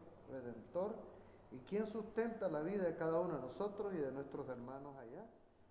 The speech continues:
en la distancia. Una bendición muy especial sobre ellos y cualquier necesidad que tengan,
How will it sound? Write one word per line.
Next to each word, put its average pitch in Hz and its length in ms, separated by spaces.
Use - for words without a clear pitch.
en 127 80
la 120 80
distancia. - 760
Una 127 200
bendición 156 460
muy 190 120
especial 170 580
sobre 156 340
ellos 214 240
y 190 60
cualquier - 560
necesidad 127 480
que 131 100
tengan, 214 480